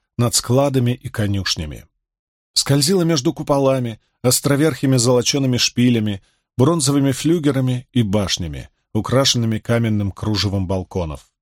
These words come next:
На каретных дворах стояли, дожидаясь возниц, экипажи и фургоны.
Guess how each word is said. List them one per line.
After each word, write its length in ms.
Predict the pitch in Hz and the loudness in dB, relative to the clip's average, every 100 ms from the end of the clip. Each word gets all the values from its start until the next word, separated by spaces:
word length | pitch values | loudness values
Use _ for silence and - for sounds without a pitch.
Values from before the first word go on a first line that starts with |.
| _ _ _ _ _ _ _ _ - | _ _ _ _ _ _ _ _ -2
На 80 | 123 | 0
каретных 460 | 147 165 156 135 | 2 2 0 0
дворах 340 | 117 143 156 - | 2 2 0 -2
стояли, 500 | - 123 143 147 131 | 0 2 4 2 0
дожидаясь 560 | 117 120 120 123 - | 0 2 2 2 0
возниц, 420 | 117 101 127 127 104 | 0 0 0 0 -2
экипажи 560 | 104 - 139 143 123 | -6 -2 0 0 0
и 60 | 110 | -2
фургоны. 640 | - 104 98 151 135 | -2 -2 2 2 0